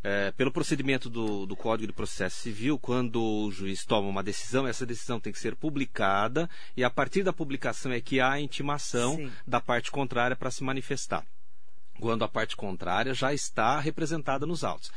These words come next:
Speaker 2: Ok.
Speaker 1: Então, sendo a ação proposta com um pedido liminar, a artesp ainda não tomou conhecimento do feito. Vai
Speaker 2: Uhum.
Speaker 1: ser agora.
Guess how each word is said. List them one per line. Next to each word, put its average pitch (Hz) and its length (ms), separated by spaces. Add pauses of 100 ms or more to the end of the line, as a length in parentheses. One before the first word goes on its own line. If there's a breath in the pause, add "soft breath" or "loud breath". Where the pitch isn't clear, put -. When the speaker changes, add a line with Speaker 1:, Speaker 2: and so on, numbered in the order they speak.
(120)
Speaker 2:
Ok. 131 280
Speaker 1:
Então, 175 280
sendo 147 680
a 131 180
ação 135 480 (640 loud breath)
proposta 143 580
com 156 160
um 143 60
pedido 123 280
liminar, 113 560
a 117 100
artesp 147 520
ainda 170 300
não 175 100
tomou 170 300
conhecimento 160 680
do 170 100
feito. 143 540
Vai 98 160
Speaker 2:
Uhum. 80 80
Speaker 1:
ser 90 160
agora. 139 480